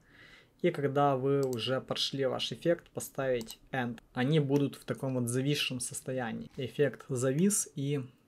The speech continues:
там, собственно, остался.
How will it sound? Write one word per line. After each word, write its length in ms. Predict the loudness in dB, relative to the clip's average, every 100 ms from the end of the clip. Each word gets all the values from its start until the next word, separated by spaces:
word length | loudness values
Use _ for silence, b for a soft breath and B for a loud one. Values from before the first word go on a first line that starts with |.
| _
там, 280 | -6 -4 -4
собственно, 800 | -6 -4 -4 -8 -10 -8 -8 -10 -14 _ _ _ _ _ _ _ -6
остался. 580 | -2 -2 -2 -6 -8